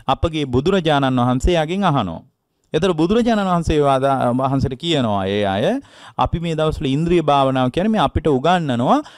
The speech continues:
මේ පුළුවන් තරම් මේ දවස්වල මේ රාගය ඇති වෙන රූප බලන්න නැතුව ඉන්න" කියලා. ද්වේෂය ඇති වෙන රූප බලන්න නැතුව ඉන්න කියලා උගන්වනවා. ඒ නිසා අපි ගොඩාක් රූප දකින්න නැති මට්ටමින් හිත පවත්වන්න උත්සාහ කරනවා.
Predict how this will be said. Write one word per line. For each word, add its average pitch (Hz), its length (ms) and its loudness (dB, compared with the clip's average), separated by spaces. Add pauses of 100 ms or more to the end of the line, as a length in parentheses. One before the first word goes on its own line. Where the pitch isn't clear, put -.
(140)
මේ 147 200 0
පුළුවන් 185 520 2
තරම් 170 280 0
මේ 175 200 -2
දවස්වල 156 480 2
මේ 202 180 2
රාගය 180 440 2
ඇති 160 260 0
වෙන 160 140 2
රූප 156 260 2
බලන්න 220 340 2
නැතුව 247 300 2
ඉන්න" 113 260 -2
කියලා. 80 360 -10 (760)
ද්වේෂය 170 440 0
ඇති 151 200 -4
වෙන 151 140 -2
රූප 143 240 -4
බලන්න 185 360 0
නැතුව 208 280 -2
ඉන්න 175 160 -2
කියලා 160 320 -2
උගන්වනවා. 147 400 0
ඒ 185 60 0
නිසා 165 260 0
අපි 151 240 -2 (300)
ගොඩාක් 160 500 2
රූප 170 280 0
දකින්න 147 340 0
නැති 135 220 0
මට්ටමින් 196 560 2
හිත 208 140 0
පවත්වන්න 160 540 0
උත්සාහ 170 360 -2
කරනවා. 113 380 -4